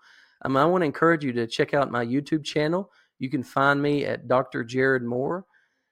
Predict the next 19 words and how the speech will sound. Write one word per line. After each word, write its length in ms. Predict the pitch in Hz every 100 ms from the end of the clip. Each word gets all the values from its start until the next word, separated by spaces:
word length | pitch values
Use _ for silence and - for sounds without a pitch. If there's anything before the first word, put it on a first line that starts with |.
| -
and 120 | 135
also 400 | 190 - 139 131
to 240 | 131 131 123
check 300 | - 151 -
me 160 | 147
out 140 | 143 131
on 160 | 117
Twitter. 540 | - - 151 175 226 _ _ _ -
You 100 | 131
can 140 | 135
follow 380 | - 143 143 151
me 320 | 151 156 151
at 280 | - 120 -
Jared 380 | 117 131 147 143
H 340 | 127 151 156 147
Moore. 380 | 156 175 185 170
That's 240 | 123 -
my 340 | 127 123 123
handle. 500 | 117 131 156 185 220